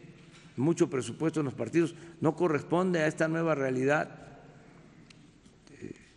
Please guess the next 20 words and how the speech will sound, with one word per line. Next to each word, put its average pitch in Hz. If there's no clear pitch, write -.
nunca 175
se 113
ha 143
justificado 135
eso, -
este, 107
el 107
que 110
se 113
tenga 147
tanto 135
dinero 113
en 113
los 113
partidos 117
y 170
en 117
los 104
órganos 160
electorales. 117